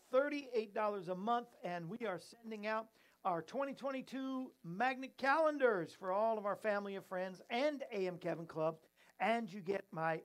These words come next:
newsletter. And anything that you donate in this month up until Christmas,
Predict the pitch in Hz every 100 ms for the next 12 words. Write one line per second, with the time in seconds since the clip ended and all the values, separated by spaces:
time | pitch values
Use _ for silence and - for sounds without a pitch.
0 | - 170 196 160 143 135 147 240 240 226
1 | 254 233 208 202 208 226 240 226 - _
2 | 175 233 233 233 233 - 208 214 208 175
3 | 220 - 185 202 254 - 202 - - 190
4 | 175 - 240 233 262 254